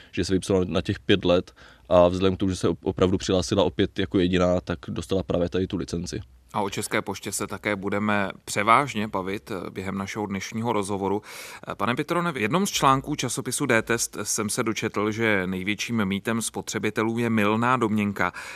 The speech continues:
Speaker 2: že pošta nese odpovědnost za všechny služby, které poskytuje. Jaká je tedy, pane Pitrone, skutečnost?
Speaker 1: Tak, eh, to je přesně právě ten problém, že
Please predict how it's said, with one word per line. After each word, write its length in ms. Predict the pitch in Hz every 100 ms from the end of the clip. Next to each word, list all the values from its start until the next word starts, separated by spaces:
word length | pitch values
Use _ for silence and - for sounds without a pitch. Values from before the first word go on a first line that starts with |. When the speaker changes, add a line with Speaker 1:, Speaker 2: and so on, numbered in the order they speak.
| -
Speaker 2:
že 180 | 92 104
pošta 600 | - 101 - - 117 120
nese 380 | 120 107 - -
odpovědnost 800 | 120 - - 127 120 123 127 - 101
za 200 | 110 110
všechny 460 | - 107 - 131
služby, 400 | 131 110 98 110
které 380 | - 107 101 101 - _
poskytuje. 580 | 101 - 113 104 85 - - -
Jaká 260 | 95 110 151
je 80 | 160
tedy, 200 | 117 98
pane 240 | 101 98
Pitrone, 500 | 98 - 95 92 87
skutečnost? 880 | - - 82 95 - 78 - - - _ _ _ _ _ _ _ -
Speaker 1:
Tak, 120 | 117
eh, 240 | - 110 101
to 80 | -
je 60 | 113
přesně 300 | - 117 120
právě 300 | 107 107 110
ten 220 | 120 117
problém, 400 | 117 107 107 110
že 140 | 107